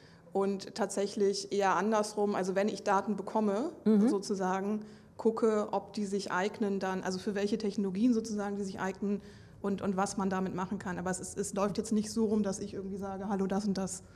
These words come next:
Speaker 2: Mhm.
Speaker 1: brauche ich“, sozusagen, ja.
Speaker 2: Okay, dann schlüssel uns doch das vielleicht mal auf. Ähm, du sagst, je nach Datenqualität eignet sich das für unterschiedliche Technologien.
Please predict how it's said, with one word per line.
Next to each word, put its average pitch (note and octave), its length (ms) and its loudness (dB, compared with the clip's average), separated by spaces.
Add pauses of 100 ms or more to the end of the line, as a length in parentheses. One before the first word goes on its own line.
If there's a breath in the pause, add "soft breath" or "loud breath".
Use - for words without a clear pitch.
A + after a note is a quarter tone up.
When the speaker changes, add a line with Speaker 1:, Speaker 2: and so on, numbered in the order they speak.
(240 soft breath)
Speaker 2:
Mhm. G3+ 140 4
Speaker 1:
brauche G3 360 4
ich“, F3+ 140 -2
sozusagen, F3+ 640 -6 (120)
ja. F#3 120 0
Speaker 2:
Okay, G3 260 8
dann G3 220 10
schlüssel A3+ 340 8
uns G3 160 6
doch G3 140 6
das A#3 220 6
vielleicht F#3 400 6
mal F3+ 220 6
auf. E3+ 380 8
Ähm, F3+ 260 4 (380 loud breath)
du F#3+ 100 6
sagst, F3+ 400 10
je F#3+ 360 12
nach F3+ 480 4 (400)
Datenqualität G3 1600 8
eignet G3 360 6
sich F#3+ 160 -2
das F#3+ 200 4
für F#3 160 6
unterschiedliche G3+ 800 4
Technologien. G3 920 8